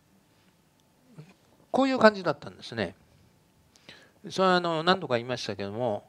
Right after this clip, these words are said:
一番遠いところから一番教会に行ってたわけですね。まだ進学生とかなんかなる前に、出席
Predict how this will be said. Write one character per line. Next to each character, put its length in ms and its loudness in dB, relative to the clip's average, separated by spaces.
一 220 -8
番 240 4
遠 300 0
い 80 -8
と 120 -4
こ 100 0
ろ 100 2
か 140 4
ら 280 4
一 180 -8
番 160 0
教 140 -8
会 120 0
に 60 -12
行 80 -18
っ 20 -20
て 140 -8
た 140 -10
わ 200 -16
け 80 -14
で 100 -12
す 120 -18
ね。 160 -12
ま 80 -4
だ 80 -2
進 160 -4
学 160 2
生 120 -4
と 100 -2
か 60 0
な 80 0
ん 80 -8
か 80 0
な 120 0
る 80 -2
前 220 -2
に、 220 -16
出 180 -4
席 720 0